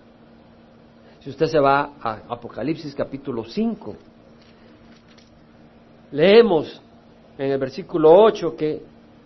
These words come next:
los cuatro seres vivientes y los veinticuatro ancianos se postraron delante del Cordero. Cada uno tenía una arpa y copas de oro llenas de incienso, que son las oraciones de los santos,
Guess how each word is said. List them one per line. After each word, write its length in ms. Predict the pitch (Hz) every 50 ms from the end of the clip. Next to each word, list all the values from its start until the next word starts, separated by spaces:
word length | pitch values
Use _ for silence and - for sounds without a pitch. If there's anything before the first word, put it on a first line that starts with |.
| _ _ _ _ _ _ _ -
los 220 | 156 156 143 -
cuatro 300 | - 214 214 214 214 214
seres 260 | 208 202 214 202 202 170
vivientes 520 | 175 156 160 175 196 208 208 202 196 160
y 60 | 180
los 100 | 170 156
veinticuatro 480 | 156 151 139 151 143 - 190 190 190 196
ancianos 380 | 185 156 - 196 196 202 -
se 80 | - 180
postraron 540 | - - 160 - - 175 196 202 214 214 190
delante 340 | 185 180 185 185 175 - 185
del 160 | 170 160 165
Cordero. 420 | - 160 160 160 233 233 240 233
Cada 220 | 233 226 220 220 220
uno 220 | 220 226 226 214
tenía 220 | - 208 202 208
una 220 | 202 196 202 208 226
arpa 220 | 233 226 - 208
y 60 | 185
copas 340 | - 214 208 208 208 190 170
de 60 | 185
oro 160 | 208 220 214 208
llenas 280 | 208 208 202 202 180
de 60 | 170
incienso, 540 | 165 156 - - 202 208 220 233 226 226 208
que 100 | 202 185
son 140 | 170 190 190
las 100 | 190 185
oraciones 380 | 185 180 165 165 196 196 196 190
de 60 | 190
los 100 | 175 160
santos, 340 | 175 196 202 202 220 202 202